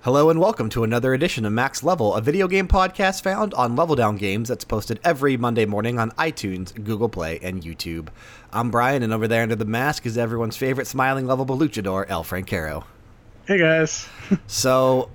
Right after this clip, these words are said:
Speaker 1: as always, let's kick the show off with what we've been playing over the last seven days. So, do you wanna start us off?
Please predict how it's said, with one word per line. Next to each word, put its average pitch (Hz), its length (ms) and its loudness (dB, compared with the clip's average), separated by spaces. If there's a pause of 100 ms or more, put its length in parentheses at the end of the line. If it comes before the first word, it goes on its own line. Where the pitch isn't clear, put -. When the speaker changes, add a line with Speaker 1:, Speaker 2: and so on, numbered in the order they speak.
Speaker 1:
as 143 220 2
always, 147 360 4
let's 127 240 -2
kick - 220 -2
the 131 80 -6
show 135 240 2
off 147 260 4
with 110 240 -2
what 113 140 0
we've 113 140 -2
been 104 120 -6
playing 117 320 -2
over 107 160 -4
the 104 80 -6
last 104 280 -2
seven 110 260 -2
days. 117 460 -2
So, 113 460 -2
do 113 40 -4
you 120 80 0
wanna 117 120 0
start 123 160 0
us 120 100 0
off? - 280 -2